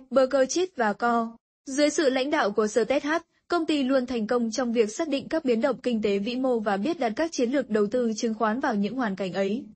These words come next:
Năm một nghìn chín trăm bảy mươi chín, công ty đã đổi thành tên gọi mới, công ty quản lý quỹ Stenhagen Partner.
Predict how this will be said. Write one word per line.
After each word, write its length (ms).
Năm 180
một 100
nghìn 220
chín 200
trăm 240
bảy 120
mươi 160
chín, 300
công 180
ty 160
đã 140
đổi 200
thành 260
tên 160
gọi 160
mới, 320
công 180
ty 160
quản 240
lý 120
quỹ 240
Stenhagen 920
Partner. 340